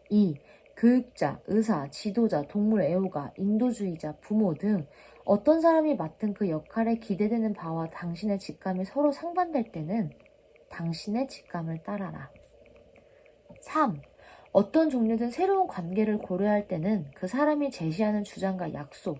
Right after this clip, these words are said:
그가 가진 책임에 관해 삼세 번의 규칙을 준수하라. 삼세 번의 규칙을 개인적인 방침으로 삼으라. 사, 권위의 의문을 제기하라.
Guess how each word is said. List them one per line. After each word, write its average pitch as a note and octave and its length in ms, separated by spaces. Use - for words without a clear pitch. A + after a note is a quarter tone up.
그가 G#3 280
가진 F3 300
책임에 D4+ 440
관해 D#3 440
삼세 F#4+ 420
번의 D#4 280
규칙을 G3+ 480
준수하라. F3 720
삼세 F#4 380
번의 D#4+ 280
규칙을 F#3+ 460
개인적인 F#3 640
방침으로 F3+ 680
삼으라. F#3 460
사, D#3+ 360
권위의 A3+ 460
의문을 A3 480
제기하라. D3+ 640